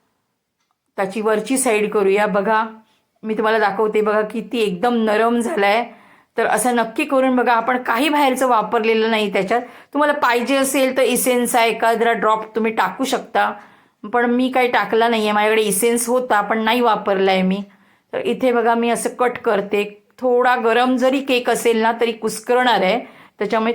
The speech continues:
थंड व्हायला द्यायचा. माझा तेवढा थंड झालेला नाही, कारण जी बाहेरचा लाईट असतो ना सूर्यप्रकाश,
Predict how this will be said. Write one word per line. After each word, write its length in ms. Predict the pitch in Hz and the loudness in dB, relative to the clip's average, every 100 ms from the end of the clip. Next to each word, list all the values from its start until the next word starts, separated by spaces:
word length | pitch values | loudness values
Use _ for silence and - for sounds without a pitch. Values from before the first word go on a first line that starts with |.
| 233 | -2
थंड 380 | 269 247 247 | -2 0 2
व्हायला 320 | 285 277 220 226 | 2 2 2 2
द्यायचा. 300 | 190 185 226 | 2 0 0
माझा 240 | 208 214 | 0 0
तेवढा 320 | 226 220 214 220 | 0 0 0 -2
थंड 240 | 233 208 | -4 -2
झालेला 420 | 226 220 214 214 220 | -2 0 0 0 0
नाही, 220 | 196 233 - - - | -2 -4 -8 -20 -4
कारण 360 | - 208 233 226 | 0 0 0 -2
जी 280 | 247 247 233 | -2 -4 -4
बाहेरचा 640 | 202 202 202 220 247 262 247 226 220 - | -2 -2 0 0 0 0 0 0 -4 -6
लाईट 380 | 214 202 233 262 | 0 2 2 2
असतो 300 | 240 - 226 | 0 0 -2
ना 100 | 214 | -2
सूर्यप्रकाश, 840 | 214 226 220 220 208 185 214 247 | -2 -2 0 0 -2 0 -2 -2